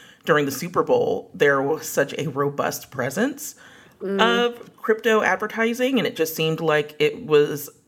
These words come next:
Speaker 1: planting its flag in a really, really fundamental way. And now, not even a full year later, there's this discussion of, like, what's next. Did that come up at all,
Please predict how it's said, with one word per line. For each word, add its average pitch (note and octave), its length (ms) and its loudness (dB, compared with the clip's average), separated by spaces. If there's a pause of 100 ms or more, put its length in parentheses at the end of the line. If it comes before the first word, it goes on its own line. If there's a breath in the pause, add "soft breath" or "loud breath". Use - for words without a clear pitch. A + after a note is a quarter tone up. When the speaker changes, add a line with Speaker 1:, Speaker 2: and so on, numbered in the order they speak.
(140)
Speaker 1:
planting D3+ 500 0
its - 180 -6
flag C#3 600 0 (540 loud breath)
in C#3 200 2
a C#3+ 140 -2
really, C#3 760 0
really C3+ 920 -2
fundamental C#3 640 -2
way. C3+ 440 0
And D3 420 -2 (260 loud breath)
now, C#3+ 760 0 (260 loud breath)
not D#3 200 0
even D3 280 0
a C3 60 -6
full D#3 360 -2
year C#3 300 0
later, C3+ 680 2 (920 loud breath)
there's D3 340 4
this D3 180 -4
discussion - 500 -2
of, C#3 120 -4
like, C#3 160 -2
what's C#3 540 0
next. C#3 520 -2
Did E3 220 -4
that - 280 0
come F#3+ 320 0
up D#3 180 2
at F3+ 100 4
all, G3+ 440 0